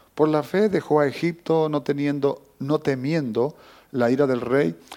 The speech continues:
porque se sostuvo como viendo al invisible. Por la fe celebró la Pascua y la aspersión de la sangre, para que el que destruía a los primogénitos no los tocase a ellos.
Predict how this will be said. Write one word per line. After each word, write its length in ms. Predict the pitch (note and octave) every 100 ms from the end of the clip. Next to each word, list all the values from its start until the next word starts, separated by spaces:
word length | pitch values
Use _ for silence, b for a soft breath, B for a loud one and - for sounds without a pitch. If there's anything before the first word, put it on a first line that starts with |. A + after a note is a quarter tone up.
| B B
porque 240 | C#3 C#3
se 140 | C#3+ D3+
sostuvo 440 | C#3+ - F#3+ F#3+
como 220 | D#3 C3
viendo 380 | A#2+ C3+ D#3 D3
al 100 | C#3
invisible. 680 | C3 B2 A#2+ - E3 A2+ - _ b b b _
Por 140 | - A2
la 140 | A#2+
fe 260 | - C#3 D3
celebró 400 | C#3 B2 A#2+ C3+
la 180 | B2+
Pascua 600 | - D#3+ - - E3+ F#3 -
y 80 | A#2+
la 140 | A#2+
aspersión 520 | A#2 - A#2+ - C3+
de 80 | C3+
la 120 | A#2+
sangre, 560 | A2+ C#3+ D3+ C#3+ C#3+ C#3+ b b b b b b _
para 240 | A2 A2
que 160 | - A#2
el 160 | A2+
que 200 | A2 A#2
destruía 520 | A#2 A2 - A#2+ E3+ E3+
a 20 |
los 140 | D3+
primogénitos 1080 | - C3+ B2+ F3+ F3+ F3 E3+ D#3+ - - - _ _
no 360 | A#2 A#2+ C#3 C#3
los 160 | B2+
tocase 560 | - G#2+ A2+ A2 - A2+
a 160 | G#2
ellos. 640 | G2+ G2+ G#2 G#2 - -